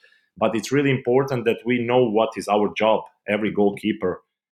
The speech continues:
that knows, and that we support each other. And, uh, I always, I'm always trying to do that also with the new keepers when they come here, also with, uh, young ones, that we are all together. And of course, I know it's difficult for them when you are not playing, when you are second choice. That's the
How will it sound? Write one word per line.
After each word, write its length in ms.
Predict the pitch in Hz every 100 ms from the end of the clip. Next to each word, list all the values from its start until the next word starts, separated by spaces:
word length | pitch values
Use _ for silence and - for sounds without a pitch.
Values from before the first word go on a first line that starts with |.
| _ _
that 140 | 95 -
knows, 400 | 104 123 117 117
and 140 | 101
that 140 | 98 98
we 140 | 110
support 500 | 101 87 - 117 101
each 220 | 98 95
other. 300 | 92 87 82 -
And, 280 | 87 87 85
uh, 220 | 90 87 -
I 140 | 110
always, 520 | 113 123 120 107 - -
I'm 180 | 104 104
always 260 | 113 101
trying 400 | - 107 110 98 98
to 80 | 95
do 300 | 85 101 90 85
that 160 | 92 - _ _ _ _
also 280 | 98 101 104
with 160 | 95 87
the 60 |
new 300 | 95 113 110
keepers 520 | - 110 107 110 95 -
when 160 | 98
they 140 | 98 95
come 220 | 101 95 101
here, 320 | 104 107 95
also 300 | 95 98 95
with, 180 | 87 82 _
uh, 180 | 90 87
young 380 | 87 95 117 107
ones, 320 | 110 110 - - _ _ _ -
that 180 | 98 101
we 100 | 113
are 120 | 107
all 240 | 117 113
together. 460 | 113 98 113 113 85
And 160 | 90 92
of 100 | -
course, 360 | 117 107 - -
I 80 | 101
know 180 | 101 110
it's 120 | 98
difficult 420 | 113 120 104 92
for 140 | 92 87
them 200 | 110 95
when 120 | 87
you 100 | 87
are 60 |
not 240 | 90 98 -
playing, 260 | 101 127 98
when 140 | 90
you 80 | 95
are 60 |
second 360 | 92 104 101 90
choice. 280 | - 113 82
That's 220 | 95 85
the 240 | 82 90